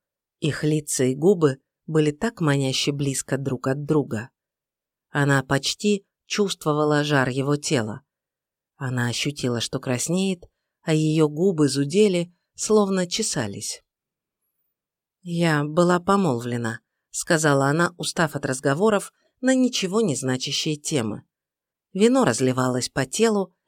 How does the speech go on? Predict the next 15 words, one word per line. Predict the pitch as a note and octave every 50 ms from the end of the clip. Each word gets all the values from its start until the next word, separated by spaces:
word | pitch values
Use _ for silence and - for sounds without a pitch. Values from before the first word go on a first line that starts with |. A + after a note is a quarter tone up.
| _ _
и | - E3
она | D3+ D3 D3+ D3
поняла, | C#3+ C#3+ D#3 D#3 D#3+ F3 F#3+ G3+ G#3 G#3 - _ _ _ _
что | - - - - A3+ -
очень | - - A#3 A3+ - A#3+ A3+ A3 -
импульсивна, | A3+ A3+ A3 C4 C4 B3+ - - - C3+ A#2+ A2+ A2 G#2+ C3 - _ _ _ _ _ _ _ _ _
или, | - F3+ E3
по | D3 - D3
крайней | C#3+ - D#3 D3+ D3 C#3 C#3+ C#3+
мере, | D#3+ F#3 G#3 G3 G3 F#3 F3+ _ _ _
была | - G3+ B3+ B3+ A#3 A3 A3
такой | A3 G#3+ G#3+ - C#3+ D3+
в | D3+ -
последнее | - B2+ A#2+ - - C3 A#2 A#2 A2 B2 B2+ C3+
время. | C#3 D#3+ E3 D3+ B2+ A2+ A2 A2 A#2